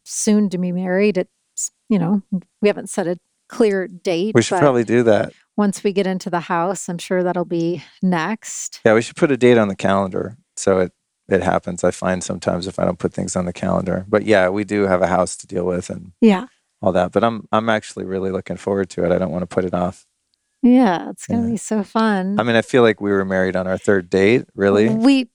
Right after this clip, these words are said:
Speaker 1: I mean, we technically were. Spiritually, we were in a sacred
Speaker 2: Yeah.
Speaker 1: ceremony in a teepee, and it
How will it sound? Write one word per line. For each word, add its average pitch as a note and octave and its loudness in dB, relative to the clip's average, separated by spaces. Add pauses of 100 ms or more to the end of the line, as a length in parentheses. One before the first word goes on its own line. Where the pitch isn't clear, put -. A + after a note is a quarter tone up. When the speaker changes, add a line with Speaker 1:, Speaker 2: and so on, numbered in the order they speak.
(120)
Speaker 1:
I B3+ 2
mean, B3+ 2
we B3 0
technically B3 -4
were. F3+ 0
Spiritually, G3 -2
we F#3+ 0
were F#3 0
in G3 0
a G3 0
sacred G2 4
Speaker 2:
Yeah. F#3 -2
Speaker 1:
ceremony F#3+ 0
in G3 0
a G3+ -2
teepee, G3 -4
and F3+ -2
it - -6